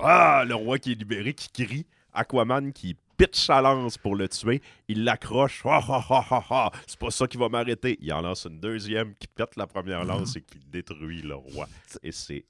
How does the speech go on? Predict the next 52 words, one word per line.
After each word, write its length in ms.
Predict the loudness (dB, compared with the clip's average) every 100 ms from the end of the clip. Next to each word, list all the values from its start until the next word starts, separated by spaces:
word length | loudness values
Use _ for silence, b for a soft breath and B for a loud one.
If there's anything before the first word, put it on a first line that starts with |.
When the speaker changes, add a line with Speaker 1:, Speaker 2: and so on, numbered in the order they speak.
| -12
Speaker 1:
terminé. 200 | -8 -6 0
Speaker 2:
ça, 100 | 0
ça 120 | 2
fait 120 | 0
penser 300 | 4 2 2
des, 180 | 0 2
des 160 | 2 0
premiers 260 | 0 -2
films 240 | 0 0 -2
du 260 | -4 -2 -2
M 120 | -4
C 180 | -4 -2
U 100 | -2
qui 240 | 0 0
va 180 | 0 0
pas 140 | 0 0
être 80 |
scène. 300 | 2 2 2
Tu 60 | -2 B B
sais, 180 | 0 0
que 120 | 2
le 160 | 2 4
Destroyer 440 | 2 2 4 6
arrive 420 | 6 4 0 0
dans 80 | 0
le 60 | 2
premier 280 | 0 0 0
temps, 220 | 2 2
c'est 120 | -2
comme, « 120 | -4 -12 -12
Ah, 260 | -6 -4 -6
ouais, 240 | -4 -4 -4
ça 160 | -2 -2
va 80 | -2
être 80 | -4
tout 100 | -4
un 100 | -4
combat, 340 | 0 0 2 2
le 40 |
Destroyer 440 | 0 -6 -6 -2 -2 -4
est 320 | -8 -6 2
invincible. 640 | 2 2 0 -2 0 0
J'ai 160 | 0 0
lu 80 | 0
les 80 |
bandes 200 | 0 0
dessinées, 420 | 0 -2 -2 -2 -2
là, 80 |
personne 480 | -2 -2 -2 -2 -2
peut 100 | 2
le 40 | 2
détruire, 400 | 0 -2 -4